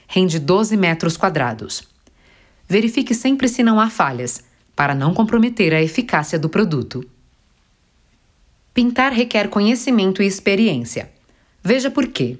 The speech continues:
Primeiro, de acordo com a norma A B N T treze dois quatro cinco, antes de começar a pintura, a parede deve estar limpa, uniforme, seca e sem marcas de gordura.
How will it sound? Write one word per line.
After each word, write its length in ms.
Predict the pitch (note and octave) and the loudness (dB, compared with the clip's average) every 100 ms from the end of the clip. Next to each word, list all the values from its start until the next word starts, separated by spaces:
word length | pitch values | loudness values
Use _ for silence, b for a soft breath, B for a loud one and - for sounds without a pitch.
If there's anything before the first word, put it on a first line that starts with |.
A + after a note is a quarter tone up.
| _ _ _ _ b b | _ _ _ _ b b
Primeiro, 480 | - C#4+ A#3+ B2 A2 - _ b b b | -2 2 2 0 -6 -14 _ b b b
de 80 | G3+ | -2
acordo 320 | G3+ D4+ D#4+ | 0 -2 2
com 80 | C#4 | 0
a 80 | |
norma 380 | B3 E3+ D3 D3 | 2 2 0 -2
A 100 | - | -2
B 140 | A3 B3+ | -2 2
N 180 | B3 B3 | 2 0
T 440 | F3 B2 B2+ - | -2 -2 -6 -4
treze 500 | - D#3+ D#3+ E3 G3+ B - | 0 2 2 -2 -8 B -2
dois 280 | F#3 B3 - | 0 0 0
quatro 320 | D4+ D#4 B3 | -2 0 -4
cinco, 440 | - D#3+ D#3+ E3+ B B B | -2 -2 -2 -6 B B B
antes 300 | A3+ C4 C4+ | 0 2 0
de 100 | G3+ | -2
começar 460 | A3 B3+ A#3 A3 D3+ | 0 2 2 0 -2
a 60 | C3+ | -2
pintura, 500 | C3 - E3 B2+ B2+ B B B | -6 -2 0 0 -6 B B B
a 80 | A3 | -2
parede 400 | A3+ A3+ A#3 A3+ | 0 0 0 0
deve 220 | A3 G#3 | 0 0
estar 340 | F#3+ G#3 A3 | -2 -2 0
limpa, 460 | F#3+ F3 C3+ B2+ - b b b | 0 2 0 -4 -12 b b b
uniforme, 760 | - D3 C#3+ C#3+ C#3 C#3+ F#3 A3+ - - | 0 0 0 0 0 2 -2 -4 -18 -10
seca 580 | - - D3 C#3+ F3+ F#3 B B - | -6 -2 -2 -2 -4 -4 B B -4
e 80 | |
sem 180 | A#3 D#4+ | 0 2
marcas 380 | C#4+ A3+ A3+ A3+ | 2 2 0 -2
de 60 | G#3 | 0
gordura. 460 | A3+ F#3 C#3+ A2 | 0 0 -2 -4